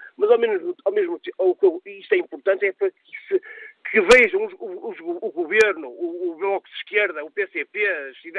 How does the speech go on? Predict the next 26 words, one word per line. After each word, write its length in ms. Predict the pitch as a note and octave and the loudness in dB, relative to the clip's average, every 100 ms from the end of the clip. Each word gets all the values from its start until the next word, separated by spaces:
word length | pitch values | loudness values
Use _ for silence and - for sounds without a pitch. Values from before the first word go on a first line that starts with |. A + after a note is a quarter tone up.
| - | -12
as, 240 | F3 E3+ - - - | -12 -14 -16 -20 -16
as 100 | D3+ | -4
centrais 360 | G3 F#3 F#3+ F3+ | -2 -2 -2 -2
sindicais, 580 | F#3 D#3+ - F#3+ F#3+ D#3 | -4 -4 0 2 2 0
o 60 | |
P 160 | - D#3+ | -8 -4
S, 280 | F3 F#3+ - | -2 -2 -4
P 100 | - | -8
S, 120 | F3 - _ | -8 -8 _
todas 280 | A3 G#3 F#3 | -4 -4 -6
as, 120 | F#3+ _ _ _ _ - | -12 _ _ _ _ -8
todos 220 | C4+ A#3+ | -6 -6
os, 200 | F#3+ - | -8 -10
os, 180 | G#3 G#3 | -6 -6
o, 180 | F#3+ G#3 | -2 -4
todo, 360 | - B3 A#3 G3 | -4 -6 -6 -2
toda, 360 | A#3+ A#3+ G#3 F#3 | 2 6 4 2
todo 240 | C4 C4+ B3+ | -4 -2 -2
o 220 | A#3+ - | -6 -8
que, 120 | - | -8
o, 400 | C4 A#3 A3 G#3 | -6 -4 -4 -4
todo 220 | C4 B3+ | -4 -4
o 60 | A#3 | -6
que 100 | - | -8
se, 80 | - | -2
o 240 | G#3+ G3 | 0 0